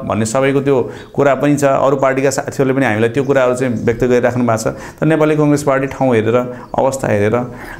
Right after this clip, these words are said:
अब त्यसलाई चाहिँ निर्णय लिन्छ। सबभन्दा पहिलो कुरा, महत्त्वपूर्ण कुरा के हो भने हाम्रो पार्टीको आन्तरिक छलफलबाट हामी यो गर्ने भन्ने कुराको निष्कर्षमा अहिले नपुगिसकेको अवस्था हुँदाखेरि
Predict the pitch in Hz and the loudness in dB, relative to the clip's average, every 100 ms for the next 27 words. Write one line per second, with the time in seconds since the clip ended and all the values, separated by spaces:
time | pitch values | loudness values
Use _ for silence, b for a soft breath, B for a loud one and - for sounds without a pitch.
0 | - - - 120 117 123 120 117 123 117 | -6 -2 0 0 0 0 0 0 2 2
1 | 117 113 110 113 110 147 B - 139 131 | 4 2 2 2 0 -4 B -6 -2 2
2 | 135 117 123 135 139 131 123 123 123 120 | 2 0 0 2 2 2 2 2 0 -2
3 | 117 117 117 113 113 117 117 107 107 117 | 0 2 2 2 0 0 0 0 0 -2
4 | 107 113 139 139 139 - 123 117 123 120 | 0 0 0 0 -2 -6 -4 -2 0 0
5 | - 113 127 120 113 107 110 117 113 113 | -2 -2 0 0 0 0 2 2 4 2
6 | 127 123 - 104 110 101 101 98 B B | 2 0 -2 -4 -2 0 0 -4 B B
7 | 117 117 143 - 127 120 113 113 117 156 | -2 0 0 0 0 2 4 2 2 2
8 | 151 147 117 107 104 107 - 101 101 98 | 0 2 0 2 0 -2 -2 -2 -2 0
9 | 104 123 | 0 0